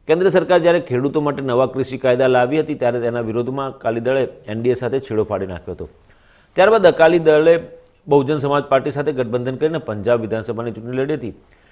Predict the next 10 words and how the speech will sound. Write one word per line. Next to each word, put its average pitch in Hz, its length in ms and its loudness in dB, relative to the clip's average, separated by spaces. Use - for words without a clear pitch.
થોડા 190 140 6
સમય 175 260 2
પહેલા 160 280 4
અકાલી 139 340 2
દળના 139 380 0
સૂત્રોએ 127 500 -2
જણાવ્યું 123 320 -2
હતું 156 120 -8
કે 160 80 -6
ભાજપ 104 500 -2